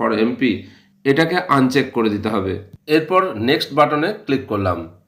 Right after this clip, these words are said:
কমপ্লিট ইওর প্রোফাইলে যে কাজটা করলেন, এবার রিভিউ ইওর প্রোফাইল একটা পেজ খুলে যাবে।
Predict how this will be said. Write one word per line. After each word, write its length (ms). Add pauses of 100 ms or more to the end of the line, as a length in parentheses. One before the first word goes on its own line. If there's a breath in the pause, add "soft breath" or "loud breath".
(260)
কমপ্লিট 400
ইওর 140
প্রোফাইলে 460
যে 120
কাজটা 340
করলেন, 400
এবার 460
রিভিউ 460
ইওর 180
প্রোফাইল 400
একটা 160
পেজ 300
খুলে 160
যাবে। 380